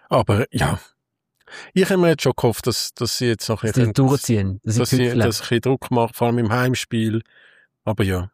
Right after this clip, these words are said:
Speaker 1: es, sie sind jetzt nicht k-, sang- und klanglos untergegangen, sondern, ja.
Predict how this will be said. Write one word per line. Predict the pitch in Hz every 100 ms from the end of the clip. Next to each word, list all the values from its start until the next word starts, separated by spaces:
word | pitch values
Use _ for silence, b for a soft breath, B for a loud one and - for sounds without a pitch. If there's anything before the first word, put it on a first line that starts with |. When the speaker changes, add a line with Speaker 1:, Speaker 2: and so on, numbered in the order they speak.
| -
Speaker 1:
es, | 123
sie | 127 127
sind | 143 131
jetzt | 131 120
nicht | 139 - _ -
k-, | - 170 170 135
sang- | 131 131
und | 123
klanglos | 131 123 123 113
untergegangen, | 139 147 131 135 127 127
sondern, | - 113 110 110 110 107 b b b b b b _ _ -
ja. | 87 95